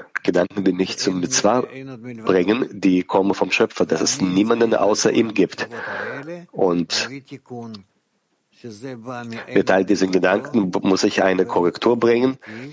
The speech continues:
dass es, dass er, äh, gut und, äh, Gutes tuend ist, dass es niemanden außer ihm gibt und man sollte verstehen, dass all das Böse, das sich offenbart, eben dafür da ist, damit ich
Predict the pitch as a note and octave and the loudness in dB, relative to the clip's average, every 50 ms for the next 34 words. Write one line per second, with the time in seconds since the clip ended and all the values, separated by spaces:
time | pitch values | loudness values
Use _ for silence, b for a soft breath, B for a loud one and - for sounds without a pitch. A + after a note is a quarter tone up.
0 | D3 B B B B - F#2 F#2 F2 - F#2 - - - - - - G2 - - | -18 B B B B 0 2 2 2 2 0 0 0 -2 -2 0 0 0 0 0
1 | - - - - G2 F#2+ F#2 F#2 F2+ - - - - A2 G#2+ - G#2 G#2+ A#2 C3 | 0 0 2 4 4 4 4 4 2 0 -4 -10 -16 -16 -16 -16 -16 -16 -16 -14
2 | D3 D3+ D3+ - C#3+ - - G#2+ A2+ A2+ A#2 A#2 A2 A2 G#2+ G2+ - - - A2 | -14 -10 -4 -2 0 0 0 2 4 4 4 2 0 -6 -12 -10 -6 -2 2 2
3 | G#2 G2+ F#2 G2+ - - A2 G#2 G2+ G2+ G2 - G2+ - - - - - A2+ A#2 | 2 2 0 0 2 4 4 4 4 2 2 0 -2 0 -2 -2 0 2 4 4
4 | A#2+ A#2+ A#2 - - - - - - - G#2 - G#2 F#2 - G#2+ G#2 G2+ G2+ G2 | 4 4 2 0 0 0 0 -2 0 0 0 0 0 0 2 2 2 4 4 4
5 | F#2+ F#2 F#2 F#2 - - G#2 G2 G#2 A2 G#2+ B2+ B2 - - G#2+ F#2+ F#2 E2 F#2 | 4 4 2 2 2 2 2 2 2 2 2 0 0 0 0 0 0 2 2 2
6 | F2+ E2+ D#2+ F2+ - E2+ - - G2+ G#2+ A2+ G#2 F#2+ - - - G2 A2+ A#2+ G#2+ | 2 2 2 0 0 0 0 2 2 2 4 2 0 0 2 2 2 2 2 2
7 | F2+ - G2 G2+ G#2 B2+ E3+ D#3+ D3+ G#2+ - E2+ - - F#2 - - E2 - F#2 | -2 -2 0 0 2 2 4 2 0 0 0 0 2 0 0 0 0 -2 -2 -2
8 | F2 E2 F2+ F2 G2 A2+ A2+ - - G#2+ F#2 F2 D#2+ - - E2 E2 F2 G2+ - | 0 2 2 2 2 2 0 -2 -2 -2 -2 -2 -4 -4 0 2 2 2 2 0
9 | A2+ G#2+ F#2 E2 C#2+ D2+ D2+ E2+ F#2+ - B1 C2 D3 - - - - E2+ D#2+ F2+ | -2 -4 -4 0 0 2 2 2 2 2 2 0 0 0 -2 -2 0 0 0 2
10 | F#2+ G2 - - - A2+ A#2+ - - - | 2 0 0 0 0 0 0 0 -2 -10